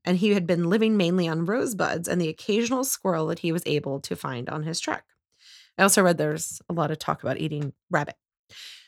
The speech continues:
So it was basically whatever they could find. Nutter thought this story odd, considering that Packer looked rather well-fed and that it would have been potentially fatal choice for five miners unfamiliar with Colorado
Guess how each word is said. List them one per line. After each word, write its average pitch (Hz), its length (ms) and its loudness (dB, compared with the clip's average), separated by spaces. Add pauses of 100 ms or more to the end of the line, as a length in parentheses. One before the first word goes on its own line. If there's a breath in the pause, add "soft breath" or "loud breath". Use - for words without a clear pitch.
So 185 120 2
it 180 40 8
was 170 100 4
basically 180 420 2
whatever 156 320 0
they 113 100 -4
could - 160 -10
find. - 300 -14 (960)
Nutter 247 300 4
thought 196 180 4
this 196 160 0
story 180 340 4
odd, - 320 -2 (400 loud breath)
considering 208 440 4
that 196 100 0
Packer 214 400 -2
looked 190 240 -2
rather 190 340 4
well-fed 185 760 -2 (440 soft breath)
and 226 140 6
that 233 80 8
it 226 80 2
would 220 140 4
have 240 100 2
been 214 220 2
potentially 233 480 0
fatal 302 400 0
choice - 400 -2
for 175 100 -4
five 175 320 2
miners 160 440 0
unfamiliar 190 540 0
with 160 140 -6
Colorado 170 640 -2